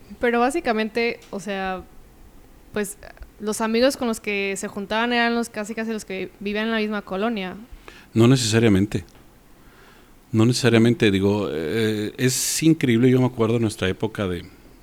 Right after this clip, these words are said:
Speaker 2: de secundaria o de prepa misma, el cómo nos enterábamos simplemente de los bailes.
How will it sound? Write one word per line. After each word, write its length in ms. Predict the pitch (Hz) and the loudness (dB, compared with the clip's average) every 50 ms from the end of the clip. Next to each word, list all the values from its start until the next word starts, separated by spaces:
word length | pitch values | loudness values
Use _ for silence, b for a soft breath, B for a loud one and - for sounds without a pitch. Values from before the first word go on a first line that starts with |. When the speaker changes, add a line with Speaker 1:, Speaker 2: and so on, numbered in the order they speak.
| - | -16
Speaker 2:
de 140 | - 95 101 | -12 -10 -10
secundaria 680 | 95 - - - - 92 90 90 90 92 98 110 110 98 | -8 -8 -10 -6 -4 -4 -2 0 0 0 0 0 -2 -2
o 60 | 92 | -2
de 100 | 90 90 | -4 -6
prepa 380 | - - 82 90 92 - 113 104 | -8 -8 -8 -8 -4 -2 0 2
misma, 400 | 98 98 92 92 101 104 107 - B B B B B B B B B B - | 2 2 2 2 0 0 0 -2 B B B B B B B B B B -6
el 300 | - 117 113 113 120 - - - | 0 2 2 2 2 0 -8 -8
cómo 240 | - - 123 123 147 | 2 6 8 10 10
nos 180 | 170 175 - - | 10 8 6 4
enterábamos 720 | 123 113 107 - 107 98 98 104 110 127 135 135 135 131 | 2 2 2 2 2 2 4 2 2 2 2 2 2 0
simplemente 500 | - - 123 123 135 127 127 123 127 143 | 0 -2 -2 0 2 2 2 2 0 0
de 80 | 131 123 | -2 0
los 160 | 104 98 90 87 | 0 -2 -2 0
bailes. 680 | - 117 147 160 135 113 104 - - - - - - | 0 2 2 2 0 0 -2 -4 -6 -10 -12 -14 -18